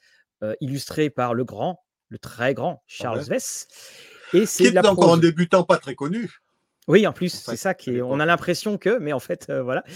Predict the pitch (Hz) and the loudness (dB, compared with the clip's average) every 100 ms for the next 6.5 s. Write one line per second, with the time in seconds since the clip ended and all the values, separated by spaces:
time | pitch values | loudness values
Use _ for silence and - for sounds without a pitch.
0 | - - 208 - - 220 - _ _ _ | -18 -18 -20 -10 -2 0 -2 _ _ _
1 | _ _ _ - 170 175 202 208 151 143 | _ _ _ 2 4 4 0 -2 0 -2
2 | - - - 190 - 165 110 - 175 226 | -2 -6 -2 -2 -4 -12 -12 -14 -12 -12
3 | 151 _ _ _ _ - 127 165 196 - | -14 _ _ _ _ -12 -10 -8 -8 -12
4 | _ - 170 196 - _ 156 196 - 196 | _ -10 -8 -8 -10 _ -12 -12 -8 -6
5 | 143 160 135 127 - 127 156 151 110 107 | -6 -8 -8 -10 -8 -6 -6 -6 -8 -8
6 | 113 - 151 120 101 | -10 -8 -8 -6 -10